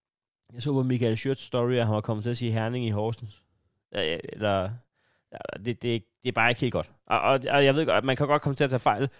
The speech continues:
Øh, nu det er noget andet, men, men det der med, når, øh, når kunstnere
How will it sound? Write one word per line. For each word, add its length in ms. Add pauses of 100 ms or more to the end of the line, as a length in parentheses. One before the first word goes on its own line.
(340)
Øh, 180 (920)
nu 140
det 120
er 60
noget 180
andet, 220
men, 280 (880)
men 120
det 80
der 100
med, 180
når, 200
øh, 420 (460)
når 160
kunstnere 600